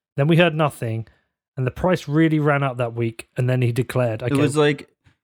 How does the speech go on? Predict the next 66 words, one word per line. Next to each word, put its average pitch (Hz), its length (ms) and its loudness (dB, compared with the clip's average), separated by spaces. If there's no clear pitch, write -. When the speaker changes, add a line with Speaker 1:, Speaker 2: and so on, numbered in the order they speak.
Speaker 2:
when 139 180 4
he 170 140 4
announced 165 360 2
that, 135 140 4
what 139 140 4
was 123 120 2
it? 113 60 4
It 104 40 2
was, 104 120 0
like, 110 140 4
nineteen 117 420 2
and 120 100 4
a 113 40 2
half 117 260 0
or 127 80 -4
something, 131 380 0
Speaker 1:
Yep. 139 120 2
Speaker 2:
or, 107 200 0
like, 104 220 -2
twenty 113 600 0
something? 127 540 -2
Speaker 1:
I 165 100 4
think 240 260 0
actually, 156 460 0
I 131 60 -2
think 202 320 -4
he, 208 100 -4
yeah, 165 300 2
but 147 180 -2
I 143 60 2
think 185 280 -4
it 151 200 -4
dipped 170 280 0
Speaker 2:
I 156 80 2
mean, 165 100 6
we 170 60 6
Speaker 1:
afterwards. 180 200 6
Speaker 2:
all 196 100 6
did 147 240 0
big 131 180 0
stacks. 120 540 0
We 143 100 2
all 160 140 6
did 139 220 0
big 117 160 2
stacks 110 320 0
when 113 160 0
we 110 100 2
saw 110 240 2
that 113 240 2
announcement, 113 520 0
Speaker 1:
<laughs> 120 80 2
Speaker 2:
right? 139 220 -2
Speaker 1:
Dude, 208 120 0
Speaker 2:
Like, 170 80 4
I 123 100 4
Speaker 1:
I 139 40 2
Speaker 2:
wasn't 135 260 0
the 120 100 4
only 113 200 2
one. 120 340 0
Speaker 1:
I 170 40 -2
took - 160 -6
out 139 160 4
a 139 40 4
loan. 131 340 2